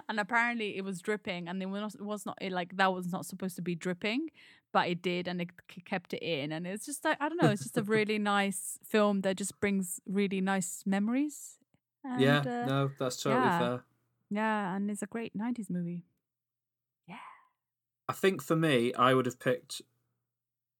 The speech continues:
Speaker 2: I think I'd pick Jumanji if I was picking a Robin Williams film, but that's just because of my
Speaker 1: Mm.
Speaker 2: love of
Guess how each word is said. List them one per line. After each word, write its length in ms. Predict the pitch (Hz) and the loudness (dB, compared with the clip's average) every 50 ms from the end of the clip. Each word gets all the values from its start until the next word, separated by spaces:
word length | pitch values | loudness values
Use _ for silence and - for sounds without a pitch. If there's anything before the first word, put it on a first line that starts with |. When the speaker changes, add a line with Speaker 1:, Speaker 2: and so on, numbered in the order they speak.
| _ _ | _ _
Speaker 2:
I 20 | - | -14
think 320 | - - 202 202 208 - - | 0 4 4 4 4 4 6
I'd 220 | - 175 180 175 - | 6 8 8 6 6
pick 240 | - 175 - - - | 2 2 2 2 0
Jumanji 520 | - 143 135 139 139 143 143 135 131 127 | 0 2 4 4 4 4 4 4 4 2
if 140 | 120 - 127 | 2 2 2
I 40 | 120 | 0
was 120 | 117 - | 0 0
picking 240 | - 120 - - 123 | -2 -4 -4 -2 -2
a 40 | 117 | 0
Robin 280 | 117 113 117 117 113 | 0 0 0 0 -2
Williams 320 | 117 117 117 117 117 113 - | 0 0 0 0 -2 -4 -4
film, 240 | - 117 113 113 | -4 -2 -2 -2
but 60 | 117 113 | -2 0
that's 180 | 117 120 - | 0 -2 0
just 200 | - 131 123 - | -2 -2 -4 -2
because 200 | - 107 110 110 | 0 2 2 4
of 60 | 110 | 4
my 200 | 110 113 113 - - | 4 4 4 4 4
Speaker 1:
Mm. 200 | - 98 98 - | 2 2 2 2
Speaker 2:
love 140 | - - 117 | 2 2 2
of 140 | 110 107 | 0 -2